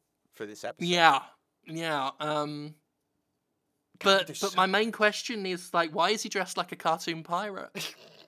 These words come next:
Speaker 2: <laughs> I, I feel like, again,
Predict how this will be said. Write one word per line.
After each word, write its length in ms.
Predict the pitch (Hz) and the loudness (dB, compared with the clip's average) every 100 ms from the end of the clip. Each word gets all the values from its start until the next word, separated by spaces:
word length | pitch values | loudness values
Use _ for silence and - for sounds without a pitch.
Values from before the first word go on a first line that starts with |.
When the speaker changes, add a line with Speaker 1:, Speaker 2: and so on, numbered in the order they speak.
| _ _ _ _ | _ _ _ _
Speaker 2:
<laughs> 720 | _ _ _ - - - - - | _ _ _ -20 -20 -20 0 8
I, 160 | 214 214 | 8 10
I 100 | 196 | 6
feel 380 | - 311 359 320 | 6 6 6 8
like, 340 | 214 185 - - - _ | 6 6 -2 -20 -20 _
again, 480 | 196 180 202 208 151 | 2 6 8 8 6